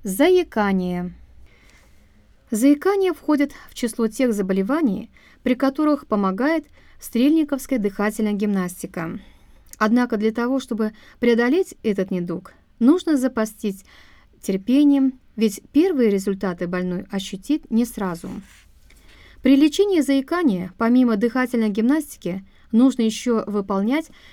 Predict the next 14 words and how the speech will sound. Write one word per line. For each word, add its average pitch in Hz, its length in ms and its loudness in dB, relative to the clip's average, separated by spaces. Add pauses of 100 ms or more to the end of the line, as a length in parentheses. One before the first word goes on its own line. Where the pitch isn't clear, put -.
(120)
специальные 349 640 0
звуковые 233 520 0
упражнения, 233 800 -2 (220)
помогающие 220 640 0
тесно 208 440 -2
смыкаться 285 640 -6 (340)
голосовым 220 540 0
связкам – 190 640 -6 (460)
и 240 120 0
приводящие 240 640 0
в 208 60 -4
рабочее 214 420 -2
состояние 233 680 -2 (260)
весь 240 400 0